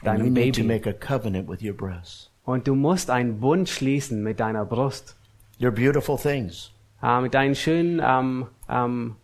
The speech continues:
Speaker 2: mit deinem schönen
Speaker 1: And
Speaker 2: Körper.
Speaker 1: God even talks about the beauty in the book of Proverbs.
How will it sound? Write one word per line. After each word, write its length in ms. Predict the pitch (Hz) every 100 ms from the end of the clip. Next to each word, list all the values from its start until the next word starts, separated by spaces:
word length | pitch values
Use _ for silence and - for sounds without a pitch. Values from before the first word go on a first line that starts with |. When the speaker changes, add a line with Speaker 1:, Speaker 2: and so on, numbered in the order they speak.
| _ _ _ _ -
Speaker 2:
mit 120 | 117
deinem 160 | 127 127
schönen 200 | 139 131
Speaker 1:
And 260 | 123 117 113
Speaker 2:
Körper. 220 | 131 131
Speaker 1:
God 40 | 139
even 240 | 135 123
talks 460 | - 131 143 - 135
about 240 | 117 110
the 60 | 107
beauty 360 | 95 110 107 101
in 100 | 104
the 60 | 101
book 220 | 117 -
of 60 | 101
Proverbs. 720 | 117 110 110 101 - -